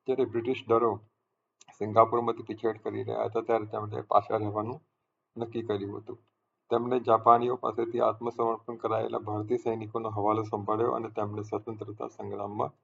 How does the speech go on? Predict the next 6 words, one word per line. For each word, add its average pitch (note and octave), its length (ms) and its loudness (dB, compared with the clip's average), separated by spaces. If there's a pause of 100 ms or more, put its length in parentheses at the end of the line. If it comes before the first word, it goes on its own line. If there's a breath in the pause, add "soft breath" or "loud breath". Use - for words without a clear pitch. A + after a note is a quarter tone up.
(380)
જોડવા A2+ 320 2
મા-, G#2+ 180 -2
જોડાવા A2 440 2
માટે A2 340 -2 (120)
આહ્વાન G#2 480 2
કર્યું. G2 360 -4